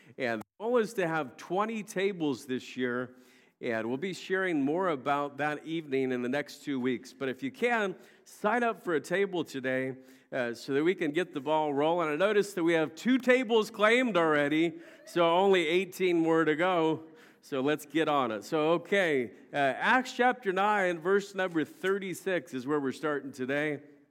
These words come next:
and we'll read through verse forty-three. "Now there was at Joppa a certain disciple named Tabitha, which by interpretation is called Dorcas.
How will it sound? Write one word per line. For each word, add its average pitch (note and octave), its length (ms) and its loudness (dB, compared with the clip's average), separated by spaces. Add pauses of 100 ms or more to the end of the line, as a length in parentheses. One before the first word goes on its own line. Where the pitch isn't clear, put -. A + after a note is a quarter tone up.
(540)
and A2+ 180 -4
we'll A#2 140 0
read D#3 300 0
through C#3 140 -4
verse C3+ 220 -4
forty-three. C3+ 760 -2 (1400)
"Now D3+ 140 4
there G3+ 120 6
was G3+ 180 4
at E3+ 140 0
Joppa D#3 540 0
a D3+ 80 0
certain A3 400 -6
disciple D#3 560 -4
named C#3+ 340 -2
Tabitha, C#3 720 -4 (960)
which C3+ 240 -2
by F#3 240 4
interpretation F3 840 -4
is C3+ 160 -4
called B2+ 440 -6
Dorcas. D#3 640 -2